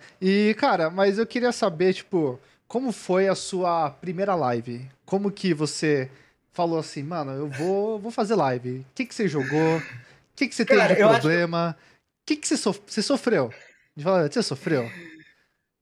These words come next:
Speaker 2: Ai, velho.
Speaker 1: <laughs> Sofreu.
Speaker 2: Mano,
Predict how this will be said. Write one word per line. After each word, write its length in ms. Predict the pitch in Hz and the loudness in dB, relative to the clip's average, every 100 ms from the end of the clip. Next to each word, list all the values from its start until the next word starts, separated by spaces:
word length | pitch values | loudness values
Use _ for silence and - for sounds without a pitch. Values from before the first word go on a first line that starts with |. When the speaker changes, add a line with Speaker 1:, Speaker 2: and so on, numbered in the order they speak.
| - | -6
Speaker 2:
Ai, 340 | 208 208 202 | 0 4 2
velho. 680 | 185 196 185 180 175 170 175 170 139 - - _ _ _ _ _ _ _ _ | 4 4 6 6 6 4 2 0 -2 -4 -20 _ _ _ _ _ _ _ _
Speaker 1:
<laughs> 1080 | 156 202 190 180 247 180 139 175 160 - 202 | -12 -8 -6 -2 0 -2 -2 -4 -4 -8 -10
Sofreu. 540 | - 185 165 - 139 214 | -6 -4 -4 -4 0 2
Speaker 2:
Mano, 360 | 208 160 - | 2 -2 -6